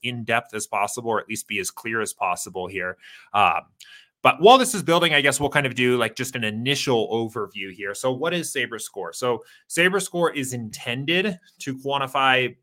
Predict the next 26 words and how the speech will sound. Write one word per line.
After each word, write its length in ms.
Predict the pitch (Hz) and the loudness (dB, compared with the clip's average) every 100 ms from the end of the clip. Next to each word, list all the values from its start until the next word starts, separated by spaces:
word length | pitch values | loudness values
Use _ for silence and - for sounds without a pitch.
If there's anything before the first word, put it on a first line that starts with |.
| - | -10
essentially 600 | 127 202 208 - 180 156 | -2 0 0 -2 -4 -2
the 120 | 135 | -2
expected 520 | 131 - 135 131 127 | -4 -2 -4 -2 -4
value 340 | 123 120 120 113 | 0 2 2 -2
of 80 | 113 | -4
the 80 | |
lineup 320 | 110 113 113 104 | 0 0 0 -4
in 60 | |
the 80 | 101 | -10
contest 580 | - 127 127 131 120 - | -8 -6 -6 -4 -4 -6
that 160 | 110 | -12
you 100 | 110 | -8
are 140 | 104 98 | -8 -6
building 440 | 110 104 101 98 _ | -6 -6 -10 -16 _
it 120 | 104 | -18
for, 320 | - 107 87 85 | -12 -10 -8 -4
right? 240 | 98 101 - - - | -2 -4 -8 -12 0
Uh, 240 | 107 107 127 | 2 2 2
maybe 200 | 175 208 | 2 4
even 220 | 208 180 | 0 0
not, 220 | 160 151 156 | 2 0 2
maybe 180 | 175 | 2
expected 480 | 180 - - 147 147 | 2 2 -2 -2 0
value 380 | 123 123 143 135 135 | 2 4 2 -2 -4
isn't 400 | 131 131 127 - - - _ _ _ | -4 -4 -6 -14 -20 -20 _ _ _
fair 720 | - 135 127 135 143 143 143 | -2 4 6 8 6 4 2